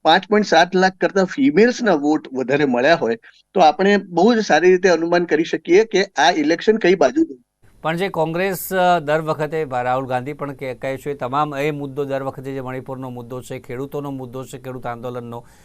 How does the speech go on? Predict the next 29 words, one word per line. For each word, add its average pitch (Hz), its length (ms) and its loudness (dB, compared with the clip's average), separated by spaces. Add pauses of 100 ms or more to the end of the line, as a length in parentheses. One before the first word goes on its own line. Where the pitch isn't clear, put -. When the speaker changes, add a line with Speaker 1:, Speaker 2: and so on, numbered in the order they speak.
(160)
Speaker 2:
આ 135 80 -2
સિવાય 175 240 -4
જેટલા 160 280 -2
પણ 180 140 -4
મુદ્દા 165 280 -2
ગણાવી 151 300 -4
રહી 135 160 -6
છે, 117 220 -10 (320)
ભારતીય 139 320 0
જનતા 170 280 -2
પાર્ટીને 180 840 -2
એની 160 240 -6
કોઈ 175 260 -6
જ 175 80 -6
અસર 175 240 -4
નહીં 170 180 -6
પડે 165 160 -4
વોટિંગમાં 156 600 -6
અને 147 240 -6 (100)
છતાં 143 240 -2
પણ, 160 180 -4
અ, 139 480 -2
જે 143 280 -4
આંકડો 147 340 -6
છે 151 160 -8
તે - 360 -14
પાર 143 240 0
કરી 151 260 -6
જશે? 156 320 -8